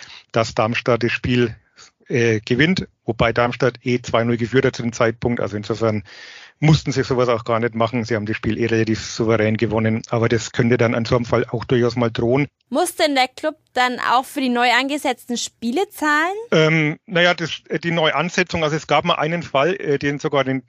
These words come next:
Speaker 1: der, den ersten F C Nürnberg betroffen hat. Äh, in Aachen wurde der damalige Clubtrainer Wolfgang Wolf mal von einem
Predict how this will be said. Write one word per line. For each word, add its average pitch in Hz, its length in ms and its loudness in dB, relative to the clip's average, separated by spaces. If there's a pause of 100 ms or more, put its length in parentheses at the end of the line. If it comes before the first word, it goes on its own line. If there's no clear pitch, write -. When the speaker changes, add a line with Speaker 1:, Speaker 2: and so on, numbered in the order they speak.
(140)
Speaker 1:
der, 120 360 2
den 120 200 -2
ersten 131 240 -4
F 135 80 -4
C - 80 -2
Nürnberg 143 180 4
betroffen 143 440 0
hat. 175 280 0
Äh, 131 200 4
in 131 200 -2
Aachen 147 360 2
wurde 139 160 2
der 123 100 0
damalige 120 400 -2
Clubtrainer 127 420 -2
Wolfgang 113 360 -2
Wolf 147 200 2
mal 131 180 2
von 127 440 -2 (300)
einem 123 360 2